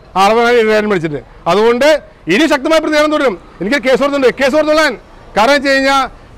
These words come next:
പെപ്പടാച്ചി കാണിച്ച് പേടിപ്പിക്കണ്ട, പെപ്പടാച്ചി കാണിച്ച് പേടിപ്പിച്ച ആ കാലം മാറി. ഇപ്പൊ ഈ ഇവിടെ തന്നെയുള്ള ഈ സി പി എമ്മിന്റെ, ഏ, മെമ്പർമാർ എത്ര ആൾ കൂടിക്കണു, എത്ര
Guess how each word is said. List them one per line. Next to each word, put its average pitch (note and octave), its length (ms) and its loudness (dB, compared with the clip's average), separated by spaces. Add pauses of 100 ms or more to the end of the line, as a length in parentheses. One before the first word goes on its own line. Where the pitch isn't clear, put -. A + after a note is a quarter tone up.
പെപ്പടാച്ചി E4 600 0
കാണിച്ച് E4 240 2
പേടിപ്പിക്കണ്ട, D4+ 380 0
പെപ്പടാച്ചി A#3 840 0
കാണിച്ച് D4 240 0
പേടിപ്പിച്ച C#4+ 360 0
ആ C#4 120 2
കാലം B3+ 320 0
മാറി. C4+ 300 0 (380)
ഇപ്പൊ G3+ 180 0 (500)
ഈ A#3+ 100 0
ഇവിടെ C4+ 420 0 (100)
തന്നെയുള്ള C#4 360 0
ഈ C4+ 80 0
സി A3+ 140 -4
പി A3 140 -4
എമ്മിന്റെ, C4+ 420 0 (340)
ഏ, A#3 120 4
മെമ്പർമാർ B3 380 0
എത്ര - 180 -2
ആൾ C#4+ 260 4
കൂടിക്കണു, D4+ 480 0 (440)
എത്ര C#4+ 440 0